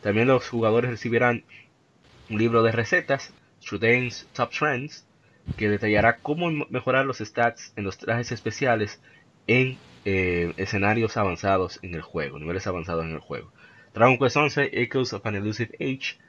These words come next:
saldrá para PlayStation cuatro y P C vía Steam en América y Europa el cuatro de septiembre.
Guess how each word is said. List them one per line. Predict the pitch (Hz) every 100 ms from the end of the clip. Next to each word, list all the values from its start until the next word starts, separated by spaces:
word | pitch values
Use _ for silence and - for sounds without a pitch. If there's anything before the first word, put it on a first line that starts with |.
| _
saldrá | - 98 107 127 -
para | 110 92
PlayStation | - 131 147 - 131 143 131
cuatro | 127 123 117
y | 107
P | 143
C | - 143 156 _
vía | 82 87
Steam | - 139 123 - - - - - - _ - 139
en | 175
América | 170 147 123 117 123
y |
Europa | 139 113 101 104 -
el | 101
cuatro | 90 - 127 135 117 110 -
de | 101
septiembre. | - 82 - 87 87 76 73